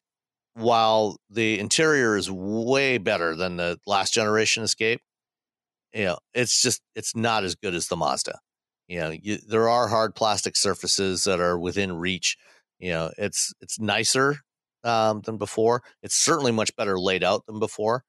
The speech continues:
Um, you know, one of the things I do like about the new Escape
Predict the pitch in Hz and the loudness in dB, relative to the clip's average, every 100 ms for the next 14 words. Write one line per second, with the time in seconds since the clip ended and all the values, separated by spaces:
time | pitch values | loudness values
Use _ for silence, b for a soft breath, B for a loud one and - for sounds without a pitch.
0 | _ _ _ - 95 92 92 87 85 _ | _ _ _ -6 0 2 2 0 -6 _
1 | - 95 87 _ 98 110 110 101 - 110 | -12 -8 -8 _ -2 0 0 -2 -2 -2
2 | 98 92 - 104 101 95 107 101 107 - | 0 -2 -2 -4 0 0 0 0 -2 -2
3 | 107 104 101 - 107 110 | -6 -2 -4 -2 -2 -4